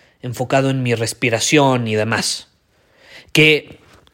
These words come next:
inter-, de forma muy interesante y paradójicamente,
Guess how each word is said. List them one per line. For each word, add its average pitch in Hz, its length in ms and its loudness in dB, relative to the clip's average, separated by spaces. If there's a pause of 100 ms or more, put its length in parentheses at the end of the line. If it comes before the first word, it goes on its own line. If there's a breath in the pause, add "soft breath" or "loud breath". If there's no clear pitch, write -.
(400)
inter-, 135 340 2
de 135 100 2
forma 180 280 6
muy 180 140 2
interesante 151 800 4
y 131 100 -4
paradójicamente, 127 1080 0